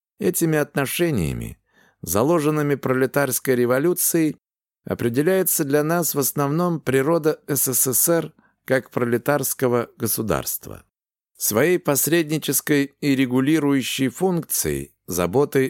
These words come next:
о поддержании социальных рангов и эксплуатации государственного аппарата в личных целях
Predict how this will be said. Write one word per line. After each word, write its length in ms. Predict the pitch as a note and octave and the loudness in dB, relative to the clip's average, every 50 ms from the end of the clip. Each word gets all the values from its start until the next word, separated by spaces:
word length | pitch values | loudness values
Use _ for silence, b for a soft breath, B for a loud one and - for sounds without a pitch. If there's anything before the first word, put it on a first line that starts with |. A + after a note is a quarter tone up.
| - - | -2 -4
о 100 | B2 G2 | -6 -4
поддержании 840 | - A2+ G#2+ F#2+ F#2 A2 G#2+ G2 F#2 G2+ C3+ D3 C#3+ C#3 C3+ C3 B2+ | -2 -2 -2 0 2 0 0 0 0 0 0 0 0 0 0 -2 -2
социальных 720 | A2 - A#2+ A2 - - B2+ B2 B2 A#2+ A#2 A2 - - | -2 -2 -4 -2 0 0 2 2 2 0 -2 -4 -4 -2
рангов 680 | G#2+ G#2+ A#2+ D3 D3+ D3 C#3+ B2+ C#3 C3+ A#2+ - - _ _ | 0 0 2 2 0 -2 -2 0 0 0 -2 -2 -8 _ _
и 220 | - B2 A#2 A#2 - - B2 | -2 -2 -2 -2 -2 -4 -4
эксплуатации 1000 | G#2+ - - - - G#2+ G#2+ G#2+ G2+ - C#3 C#3+ C#3+ C3+ - - C#3 C3+ C3 B2 | -4 -4 -6 -6 -2 0 0 0 0 0 0 0 0 0 -2 0 2 2 2 2
государственного 1040 | A2+ A2+ G#2 - A2+ G#2+ G#2 A#2+ B2 A2 G2+ - - - G#2+ G#2+ A2 A2 A2 G#2+ G2+ | 0 -2 -2 -2 -2 0 2 0 0 0 -2 -6 -6 -4 -2 -2 0 0 0 0 0
аппарата 720 | F#2 - G2+ G2+ G#2 C3 C#3+ C#3+ - - C#3 C3 B2+ - | 0 0 0 0 0 0 0 -2 -2 0 -2 -2 -2 -4
в 120 | _ - G#2+ | _ -6 -2
личных 520 | G#2+ B2+ A#2+ - - - - A2+ G#2 - | 0 0 -2 -2 -6 -8 -6 -4 -4 -4
целях 540 | - - - D3 D3+ D3+ C#3+ C3+ A#2 - _ | -4 -2 0 0 2 2 0 0 -2 -4 _